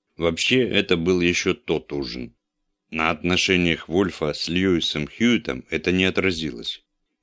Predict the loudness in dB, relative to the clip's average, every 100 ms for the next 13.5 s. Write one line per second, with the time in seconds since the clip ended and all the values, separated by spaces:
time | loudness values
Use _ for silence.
0 | -4 2 2 2 0 2 2 2 -2 0
1 | 2 2 0 -2 0 2 2 0 0 -2
2 | -2 -4 -2 0 0 -2 0 2 2 2
3 | 2 2 0 0 0 2 2 4 2 0
4 | -2 0 2 0 -2 -2 -4 _ _ -6
5 | 0 2 2 0 0 2 0 0 0 0
6 | 0 0 -2 -6 -4 -4 -4 -2 -2 -2
7 | -4 -6 -6 -6 0 0 0 -2 -6 -8
8 | -8 0 0 2 -2 -2 -4 0 2 2
9 | 0 2 0 0 0 0 2 2 2 2
10 | 2 0 0 0 -2 -4 0 2 2 2
11 | 2 2 0 2 2 0 0 0 0 -2
12 | 0 0 0 0 0 0 0 0 -2 0
13 | 0 -2 -6 -8 -16